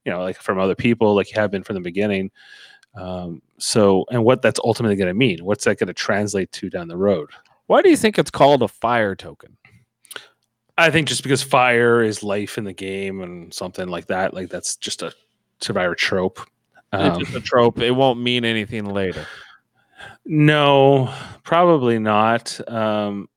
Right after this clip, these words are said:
Speaker 1: well, maybe. Like, why would it? Like, I, when they first came up with the concept, or when they first announced that they were doing this, I was like, "What's that gonna mean? Like, you need tokens to buy flint to make fire, or is there something related to it like that?" But it doesn't seem to be. Um,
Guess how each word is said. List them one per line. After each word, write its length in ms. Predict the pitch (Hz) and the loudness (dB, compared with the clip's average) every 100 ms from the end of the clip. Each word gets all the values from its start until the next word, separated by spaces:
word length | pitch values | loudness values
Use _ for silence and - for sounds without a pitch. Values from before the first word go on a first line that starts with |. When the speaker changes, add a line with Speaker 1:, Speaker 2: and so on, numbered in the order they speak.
| - | 0
Speaker 1:
well, 100 | 208 | 4
maybe. 360 | 240 285 113 - | 6 4 2 2
Like, 240 | 170 135 - - - | 2 2 -4 -16 -14
why 280 | 143 160 170 | 0 4 6
would 220 | 151 147 | 8 6
it? 160 | 98 - | 4 -2
Like, 220 | 107 110 | -4 -4
I, 120 | 127 | -6
when 180 | 131 151 | -4 -2
they 80 | 147 | 0
first 320 | 139 226 - | 0 -2 -2
came 200 | - 143 | -4 -2
up 60 | 123 | -2
with 80 | - | -6
the 60 | |
concept, 520 | - 120 120 - 95 | -4 -4 -2 -6 -6
or 40 | 104 | -6
when 80 | 104 | -8
they 80 | |
first 180 | 101 139 | -6 -8
announced 400 | 98 92 101 - | -8 -10 -10 -10
that 80 | 92 | -12
they 100 | 92 | -14
were 60 | 85 | -10
doing 220 | 110 180 | -10 -10
this, 160 | 170 | -12
I 40 | 95 | -8
was 60 | |
like, 120 | 101 101 | -6 -4
"What's 140 | 175 | -2
that 140 | 156 | 0
gonna 140 | 131 120 | 0 -2
mean? 180 | 107 92 | -2 -6
Like, 140 | 85 | -8
you 100 | 98 | -8
need 160 | 98 - _ _ _ | -8 -10 _ _ _
tokens 800 | - - 120 120 123 120 117 104 | 0 2 0 2 0 0 -2 -6
to 360 | - 101 95 90 _ _ _ _ _ - | -8 -8 -8 -10 _ _ _ _ _ -8
buy 160 | 85 | -8
flint 640 | - - 143 160 160 - - | -8 -2 2 2 0 -6 -10
to 80 | - | -6
make 280 | 139 151 135 | -4 -4 -4
fire, 680 | - 151 151 147 147 151 147 | -2 0 2 2 2 2 2
or 300 | 123 110 104 | 0 0 0
is 160 | 101 | -2
there 120 | 110 101 | -4 -6
something 580 | 117 104 110 101 95 - | -6 -6 -6 -6 -10 -12
related 480 | 95 92 110 117 117 | -8 -4 0 0 0
to 100 | 120 | -2
it 80 | 104 | 0
like 140 | 101 | 0
that?" 220 | 117 110 - | 2 0 0
But 100 | 107 | -6
it 100 | _ | _
doesn't 240 | 131 120 | -8 -6
seem 260 | - 120 123 | -6 -2 -2
to 80 | 92 | -2
be. 280 | 82 85 - - - - - _ _ _ - | -6 -8 -10 -18 -20 -20 -20 _ _ _ -10
Um, 640 | 101 95 92 92 90 71 | -4 -2 0 0 -2 -6